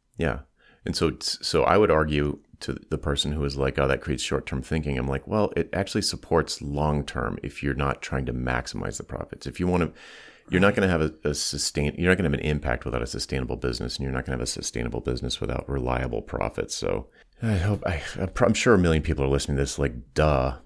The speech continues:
Speaker 1: but hopefully for the, <laughs>
Speaker 2: <laughs>
Speaker 1: but I, f-, I feel like it's so obvious that it's one of those things that's easy to skip over. I don't know.
Speaker 2: Well, I, I thought it was important to cover because we talk a lot about,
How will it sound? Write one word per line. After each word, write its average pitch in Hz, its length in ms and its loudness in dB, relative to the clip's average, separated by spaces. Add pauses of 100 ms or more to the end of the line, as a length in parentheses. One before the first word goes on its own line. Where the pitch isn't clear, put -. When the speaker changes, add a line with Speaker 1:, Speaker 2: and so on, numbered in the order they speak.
Speaker 1:
but 60 320 -2
hopefully - 320 4
for - 200 -10
the, - 560 4 (380)
<laughs> - 480 -4 (800)
Speaker 2:
<laughs> - 80 -16
Speaker 1:
but - 200 4
I, 90 40 6
f-, - 160 -4 (100)
I 92 80 2
feel 127 180 4
like 143 120 4
it's 82 140 2
so 98 320 4
obvious 87 420 4
that 80 120 4
it's 71 160 -4
one 80 80 4
of 78 80 2
those 73 180 2
things 78 200 0
that's 71 240 -4
easy 78 280 0
to 69 80 2
skip - 440 -4
over. 62 480 -4 (400)
I 67 40 -6
don't 65 140 -4
know. 58 240 -6 (180)
Speaker 2:
Well, 302 160 6
I, - 260 4
I 277 140 0
thought 294 280 0
it 196 40 0
was 196 160 0
important 190 480 -2
to 190 80 -8
cover 180 440 -2
because 165 600 -4
we 208 160 -6
talk 196 360 -2
a 190 60 -4
lot 175 320 -2
about, 147 540 -4